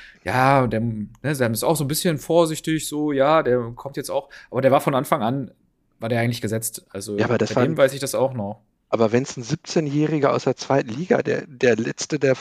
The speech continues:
Speaker 2: der ist, der dir
Speaker 1: Haaland war's
Speaker 2: davor
Speaker 1: ja, weil er
Speaker 2: einfällt zum Thema,
Speaker 1: ja.
Speaker 2: der hat von Anfang an geliefert. Das ist ja auch schon mal eine,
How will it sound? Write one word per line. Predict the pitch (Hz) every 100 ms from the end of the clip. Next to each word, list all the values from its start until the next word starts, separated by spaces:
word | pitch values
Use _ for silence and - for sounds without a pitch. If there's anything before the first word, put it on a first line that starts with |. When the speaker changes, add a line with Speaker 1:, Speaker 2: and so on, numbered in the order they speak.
| -
Speaker 2:
der | - - _ _ _ _ _ - - - -
ist, | 151 156 -
der | -
dir | 139
Speaker 1:
Haaland | 131
war's | 117
Speaker 2:
davor | 165 180
Speaker 1:
ja, |
weil | -
er | 170
Speaker 2:
einfällt | 131 156 185
zum | - 170
Thema, | - 185 190
Speaker 1:
ja. | 175
Speaker 2:
der | 160 151
hat | 165
von | - 160
Anfang | 156 165 175
an | 165 156
geliefert. | 156 156 277 123 110
Das | 120
ist | 160 175
ja | 170
auch | -
schon | - 151
mal | 135
eine, | 120